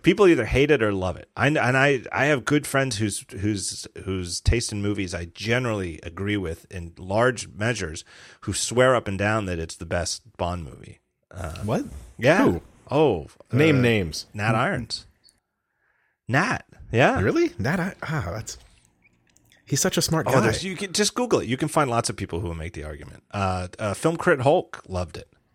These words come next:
Speaker 2: <laughs>
Speaker 1: Fi-, yeah, read Film Crit Hulk. Did you read Film Crit Hulk's, uh, Bond treatise?
Speaker 2: No,
Speaker 1: He
Speaker 2: no.
Speaker 1: reviewed, he wrote, like, a massive thing, almost like a m-, like a booklet, almost like a booklet length thing where he reviewed every single Bond movie.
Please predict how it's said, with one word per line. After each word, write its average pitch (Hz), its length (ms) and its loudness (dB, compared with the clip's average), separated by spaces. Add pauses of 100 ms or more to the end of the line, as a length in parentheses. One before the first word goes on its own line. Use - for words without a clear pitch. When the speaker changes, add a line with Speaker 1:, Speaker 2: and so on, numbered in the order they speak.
(140)
Speaker 2:
<laughs> 143 420 2 (460)
Speaker 1:
Fi-, - 220 4
yeah, 170 220 -4
read 160 300 4
Film 170 220 4
Crit 170 300 0
Hulk. 147 180 -2
Did 127 140 0
you 151 40 -2
read 185 220 4
Film 185 180 2
Crit - 300 2
Hulk's, 160 500 0 (160)
uh, 131 300 4
Bond 139 380 2 (140)
treatise? - 580 -4 (380)
Speaker 2:
No, 104 460 4
Speaker 1:
He 156 140 6
Speaker 2:
no. 170 60 4
Speaker 1:
reviewed, 165 480 6
he 143 120 4
wrote, 156 240 4
like, 127 180 2
a 107 280 2
massive 113 600 0
thing, 110 480 -2
almost 113 300 -2
like 110 120 0
a 92 40 -2
m-, 101 220 -4 (340)
like 92 160 -6
a 87 60 -4
booklet, 85 480 0
almost 101 320 -2
like - 100 -6
a 87 40 -8
booklet 113 340 -4
length 85 260 -6
thing 87 240 -4
where 82 80 -6
he 95 240 -2
reviewed 92 560 -4
every 98 240 -2
single 90 240 -2
Bond 82 280 -6
movie. - 260 -20